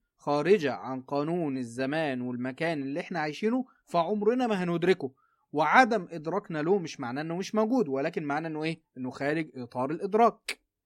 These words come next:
بس دي القاعدة اللي هو عايز إيه؟ يؤصلها. تمام؟ بيتكلم بعد كده بيقولك إن النبي عليه الصلاة والسلام عرف الصحابة إن هيأتيك وسوسة، فقال:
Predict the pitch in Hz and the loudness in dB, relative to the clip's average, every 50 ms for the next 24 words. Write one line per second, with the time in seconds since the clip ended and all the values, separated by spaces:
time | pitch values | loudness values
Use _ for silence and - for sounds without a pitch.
0 | _ _ _ _ - 151 170 170 - - 156 175 175 - - 160 160 170 175 160 | _ _ _ _ -4 0 0 0 0 -2 -4 -4 -2 2 4 6 6 6 6 4
1 | 147 147 151 151 160 156 139 127 143 151 151 - _ _ _ _ _ - 170 175 | 4 2 2 0 -2 -4 -6 -6 -6 -6 -6 -8 _ _ _ _ _ -6 -4 -4
2 | 165 - - 131 117 104 104 104 104 - - - - - - - - - - - | -4 -4 -6 -10 -10 -10 -10 -12 -16 -18 -20 -20 -20 -20 -20 -20 -20 -20 -20 -16
3 | - - 165 170 190 220 233 214 214 - 285 285 294 240 202 185 180 170 220 214 | -8 -2 0 2 2 2 0 -4 -6 -2 0 0 2 4 4 4 4 6 4 6
4 | 196 202 202 208 214 214 - 156 175 175 160 156 185 202 190 165 143 160 175 175 | 8 8 8 8 6 2 0 -6 -8 -6 -2 0 2 4 4 4 4 4 2 0
5 | - - - - 131 - - 139 147 160 180 160 135 135 180 190 180 - 147 - | -4 -6 -8 -8 -8 -6 -2 0 2 2 2 2 2 -2 -2 -2 -2 -6 -8 -14
6 | - - - 170 175 175 196 190 - _ - 165 165 170 165 170 180 190 - - | -12 -4 2 4 4 4 4 0 -4 _ -14 -10 -6 -4 -2 -2 0 -2 -2 -2
7 | - 247 254 - - 165 151 - 165 175 175 - 123 113 - - - 131 - 175 | -2 -2 -2 0 0 -2 -2 0 0 0 0 -2 -6 -12 -12 -12 -10 -2 4 6
8 | 196 233 247 - | 6 6 4 0